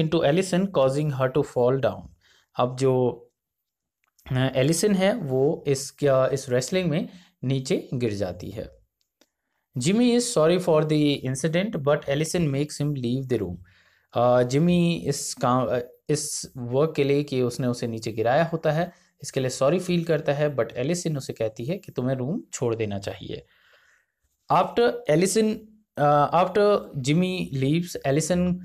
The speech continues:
confides to Cliff that she is pregnant with Jimmy's child, though she has not yet told Jimmy। अब यहाँ पर जो जिमी जब चला जाता है, तो एलिसन क्लिफ को बताता है कि वो प्रेग्नेंट है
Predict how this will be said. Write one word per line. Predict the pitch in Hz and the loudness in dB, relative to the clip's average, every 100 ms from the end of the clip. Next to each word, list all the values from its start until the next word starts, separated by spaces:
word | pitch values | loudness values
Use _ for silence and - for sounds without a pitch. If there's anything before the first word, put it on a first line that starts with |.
| - - _ - | -16 -20 _ -2
confides | 147 147 156 175 - - 151 | 0 2 2 2 0 0 2
to | 139 131 127 123 123 _ _ _ _ - | 4 4 2 0 -4 _ _ _ _ -2
Cliff | 190 214 | 0 2
that | 180 156 170 | 2 2 2
she | - 165 160 | 0 2 2
is | 156 - | 0 0
pregnant | 139 151 165 160 | 0 2 0 0
with | 143 135 | 0 0
Jimmy's | 127 135 131 | -2 -2 0
child, | 120 113 202 - - | 0 0 -2 -6 -6
though | 120 156 185 | 0 2 0
she | - 180 175 | -2 -4 0
has | 156 156 139 | 2 0 0
not | 127 127 | -2 0
yet | 120 131 - | -2 -2 -2
told | 110 117 120 | -2 -2 -6
Jimmy। | 107 90 - _ - _ - | -8 -10 -14 _ -20 _ -2
अब | 147 147 | 0 2
यहाँ | 139 139 147 | 2 2 2
पर | 151 143 139 | 2 2 2
जो | 131 | 0
जिमी | 120 127 135 131 | -2 -2 -2 0
जब | 127 - | -2 -2
चला | - 127 | -2 2
जाता | 156 151 156 | 2 2 2
है, | 151 165 170 _ _ _ | 0 0 -4 _ _ _
तो | 135 135 127 | 0 2 2
एलिसन | 139 165 170 170 170 165 - _ _ | 0 0 0 0 0 -4 -10 _ _
क्लिफ | - 147 147 | 0 0 2
को | 139 120 | 0 2
बताता | 120 156 160 | 2 2 2
है | 156 156 | 0 0
कि | 156 123 | -2 -4
वो | 120 120 113 | -2 -2 -2
प्रेग्नेंट | 113 127 151 156 156 | -2 -2 -2 -4 -4
है | 165 175 | -2 -4